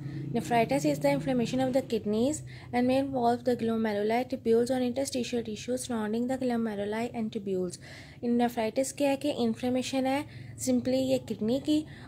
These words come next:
और ये इन्वॉल्व करती है अपने अंदर glomeruli को,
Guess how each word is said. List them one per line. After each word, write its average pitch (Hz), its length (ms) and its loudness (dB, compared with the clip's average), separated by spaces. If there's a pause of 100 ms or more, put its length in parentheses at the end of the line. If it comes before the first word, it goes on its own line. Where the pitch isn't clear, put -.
और 247 140 4
ये 254 380 6
इन्वॉल्व 247 460 4
करती 254 420 -2
है 233 120 4 (200)
अपने 240 260 -2
अंदर 233 220 2
glomeruli 226 680 2
को, 277 240 -4